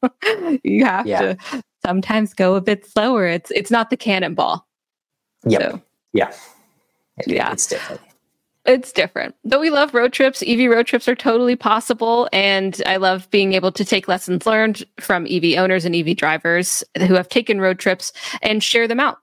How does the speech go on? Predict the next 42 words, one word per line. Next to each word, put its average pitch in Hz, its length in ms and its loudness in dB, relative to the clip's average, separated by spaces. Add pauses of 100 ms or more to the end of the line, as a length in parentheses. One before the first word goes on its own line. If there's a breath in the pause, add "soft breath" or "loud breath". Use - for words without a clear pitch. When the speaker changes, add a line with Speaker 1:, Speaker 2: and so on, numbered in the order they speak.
Speaker 1:
so - 120 0
that 190 220 0
people 196 280 0
can 180 460 -2
find 196 260 -2
little 196 180 -2
tips 196 260 -2
and 202 120 2
tricks - 300 -2
along 180 320 0
the 180 100 2
way. 165 300 0 (320 soft breath)
So 226 360 2
I 220 80 0
would 220 140 0
love 285 160 0
to 277 100 4
hear 226 160 2
from 220 160 0
the 202 80 2
audience. 180 480 0
If - 160 -2
you 208 80 4
have 208 120 0
a 190 40 -6
Tesla, 208 480 0
have 180 260 -4
you 180 320 0 (160)
often 180 560 0
opted 226 380 0
for 202 160 0
C 208 160 -2
C 190 180 2
S 190 180 0
just - 200 -8
because 170 460 -6
whether 170 280 -2
that's 160 220 -4
something 170 280 -2
in 165 80 0
your 170 120 0
area 269 440 2